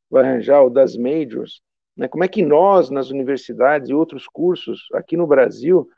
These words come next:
vamos criar condições, né, pra que a, a, essas gerações que estão chegando, super talentosas, claro, né, é,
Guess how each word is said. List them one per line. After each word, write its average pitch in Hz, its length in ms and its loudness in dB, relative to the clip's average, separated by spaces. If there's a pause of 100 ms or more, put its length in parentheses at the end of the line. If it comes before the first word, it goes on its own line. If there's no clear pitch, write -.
(240)
vamos 190 200 0
criar 196 320 4
condições, 175 880 -4 (420)
né, 165 160 0
pra 180 220 2
que 202 220 0
a, 160 540 2
a, - 40 -6
essas 156 280 0
gerações 147 480 2
que - 20 -20
estão 143 160 -8
chegando, 139 540 -4
super 196 500 -4
talentosas, 165 760 0
claro, 87 320 0 (440)
né, - 300 -8
é, 135 180 -2